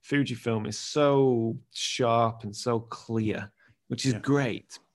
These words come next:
Speaker 1: But
Speaker 2: Yes.
Speaker 1: it's digital, and you can tell it's digital. With film, it's, it's a physical thing because there's emulsion on the film.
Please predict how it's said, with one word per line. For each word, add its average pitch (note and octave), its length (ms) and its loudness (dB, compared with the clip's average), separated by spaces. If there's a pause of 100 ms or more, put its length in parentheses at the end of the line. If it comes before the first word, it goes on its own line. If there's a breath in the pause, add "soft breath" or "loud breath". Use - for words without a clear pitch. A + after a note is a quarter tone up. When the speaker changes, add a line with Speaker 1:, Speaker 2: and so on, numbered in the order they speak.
Speaker 1:
But F#3 80 4
Speaker 2:
Yes. C3 300 2 (920 soft breath)
Speaker 1:
it's C3+ 240 -6 (220)
digital, C#3+ 460 2
and G2+ 100 -4
you G2 100 -8
can - 80 -16
tell A2+ 140 0
it's A2 100 -4
digital. A2+ 280 -4
With D#3 180 2
film, A#2 600 2 (140)
it's, - 440 -10
it's - 180 -10
a G#2+ 60 -12
physical C#3+ 760 -2
thing D3 320 -4
because A2 280 -4
there's A2+ 160 -2
emulsion A2+ 720 -2
on A2+ 220 -2
the A2 80 -4
film. A2 500 -4